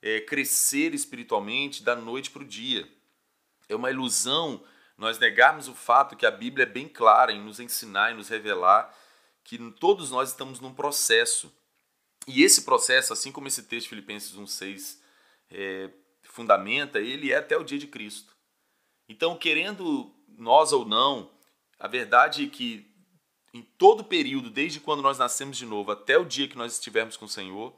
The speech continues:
nós estaremos então nesse processo, nessa jornada de aperfeiçoamento e de amadurecimento e desenvolvimento das nossas faculdades espirituais. Bom,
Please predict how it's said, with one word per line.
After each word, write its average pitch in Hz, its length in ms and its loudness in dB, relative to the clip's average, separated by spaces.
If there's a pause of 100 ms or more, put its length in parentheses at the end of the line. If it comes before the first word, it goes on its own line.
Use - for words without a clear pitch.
(540)
nós 113 200 -6
estaremos 113 420 2
então 110 380 -10
nesse 113 380 -8
processo, 107 800 -2
nessa 101 220 -16
jornada 104 680 -4 (400)
de - 140 -8
aperfeiçoamento 104 880 -6
e 104 40 -16
de 107 120 -8
amadurecimento 101 920 -6 (440)
e 104 100 -14
desenvolvimento 113 960 -6
das 98 120 -10
nossas 101 240 -10
faculdades 90 540 -8
espirituais. 87 840 -16 (800)
Bom, 107 360 2